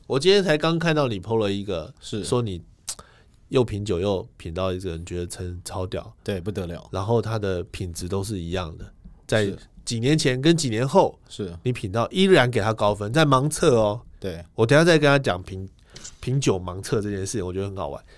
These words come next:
Speaker 1: 你先讲一下这支酒，你形容一下，我想让大家感受一下，眼睛闭起来。
Speaker 2: 其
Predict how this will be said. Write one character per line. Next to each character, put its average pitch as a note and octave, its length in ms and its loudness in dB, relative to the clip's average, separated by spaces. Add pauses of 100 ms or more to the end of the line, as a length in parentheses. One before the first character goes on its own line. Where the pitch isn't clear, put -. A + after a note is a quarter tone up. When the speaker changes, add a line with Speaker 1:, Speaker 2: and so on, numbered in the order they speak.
(140)
Speaker 1:
你 C3 100 0
先 E3+ 180 8
讲 C#3+ 160 4
一 G#2+ 60 -2
下 B2+ 100 2
这 A#2 160 0
支 G#2 160 -6
酒， G2+ 300 -10 (560)
你 D3 100 6
形 E3 200 6
容 F#3+ 180 8
一 F#3 40 8
下， F3 140 8
我 E3+ 80 8
想 D#3 140 6
让 E3 160 4
大 D#3 160 8
家 - 0 -
感 D3 240 -2
受 A#2+ 220 0
一 G#2+ 40 -4
下， G2+ 220 -4 (220)
眼 D3+ 120 6
睛 G3+ 140 4
闭 F#3+ 140 4
起 A2+ 80 -4
来。 - 200 -8 (1400)
Speaker 2:
其 G3 120 6